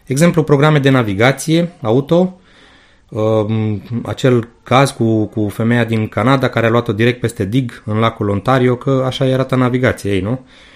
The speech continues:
Oameni buni, haideți să discernem. A avea tehnologie care să te alerteze nu e tot una cu ce e, uh, cu ce să sugereze să faci. Adică folosește-ți simțurile.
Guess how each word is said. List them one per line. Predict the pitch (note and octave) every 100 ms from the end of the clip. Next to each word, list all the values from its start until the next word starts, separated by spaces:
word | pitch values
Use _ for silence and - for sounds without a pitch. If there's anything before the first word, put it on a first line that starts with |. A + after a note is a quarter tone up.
| - - - _
Oameni | - A#2+ C#3+ C#3
buni, | A#2 A2 B2 G2
haideți | G2 A2 A#2+ C3 B2+
să | - B2+ B2+ A#2
discernem. | G#2 G#2 - C3+ G#2+ F2+ E2+ - _ _ -
A | G#2 G2+
avea | G2+ A#2
tehnologie | C3 A#2+ B2 A2+ G2 G2+ B2
care | B2 A2
să | G2+ - A2 A2
te | - A2 -
alerteze | G#2+ A2 G2 - - A#2 G2+ G2+ C#3+ - _ - - - _
nu | - B2+ B2+
e | D3
tot | D3+ C3+ -
una | A#2 C3 C3
cu | - A#2+ -
ce | - - A#2+ B2
e, | C3 A2+ A2 A#2+ A#2+ A#2 C3+
uh, | A#2+ A2 G#2+ G#2 G2+ A2+
cu | A#2
ce | - C3 B2
să | - B2
sugereze | - A#2+ G#2+ A2+ B2+ A#2+
să | -
faci. | A2 - D3 - - _ _ _ - - -
Adică | - A#2 B2
folosește-ți | - - A#2+ A#2+ A#2 - C#3 D3 - G2+ -
simțurile. | G#2 F#2+ - F2 E2+ E2+